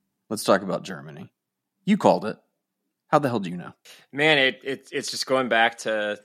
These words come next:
Speaker 2: you know, the different logic around the game between, you know, Steve, Steve actually sent the photo to the two of us about, uh, Germany's sort of statement with the team photo before the game. And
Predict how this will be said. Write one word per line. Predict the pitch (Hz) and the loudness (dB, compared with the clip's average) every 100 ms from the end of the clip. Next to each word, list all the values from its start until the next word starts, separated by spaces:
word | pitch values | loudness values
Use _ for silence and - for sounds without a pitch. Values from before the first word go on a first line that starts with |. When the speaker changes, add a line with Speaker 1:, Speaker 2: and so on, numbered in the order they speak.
| _ | _
Speaker 2:
you | - 104 | -14 -10
know, | 98 | -10
the | 104 | -8
different | 110 - 104 - _ _ | -10 -8 -10 -10 _ _
logic | - 104 104 104 104 101 98 - - | -18 -6 -2 0 0 -2 -6 -8 -16
around | - 101 101 98 | -10 -6 -6 -6
the | 98 | -8
game | 104 101 98 95 92 | -6 -6 -6 -10 -12
between, | 98 - 107 101 101 98 98 95 | -14 -14 -10 -8 -6 -8 -10 -14
you | - 107 | -14 -12
know, | |
Steve, | 101 - 123 117 87 _ - | -12 -10 -8 -8 -10 _ -18
Steve | - 143 | -8 -4
actually | 117 - 101 | -4 -6 -12
sent | 104 | -14
the | 98 | -14
photo | - 104 101 95 | -6 -4 -2 -4
to | - 98 98 98 - _ _ _ _ 107 | -6 -8 -6 -8 -12 _ _ _ _ -18
the | 104 | -16
two | - 120 113 | -10 -6 -6
of | 101 | -6
us | 98 - | -10 -10
about, | 101 98 98 - _ _ 101 | -8 -6 -6 -10 _ _ -12
uh, | 95 92 | -10 -10
Germany's | 98 107 104 101 95 | -10 -8 -8 -10 -10
sort | 98 | -12
of | 101 | -12
statement | - - 117 110 104 98 - | -14 -10 -8 -8 -10 -14 -16
with | 104 104 | -20 -20
the | |
team | - 110 104 | -16 -12 -12
photo | 98 110 113 | -6 -6 -6
before | 101 90 104 | -8 -12 -10
the | 98 | -10
game. | 95 151 127 110 107 | -4 -2 -2 -4 -8
And | 104 101 | -10 -12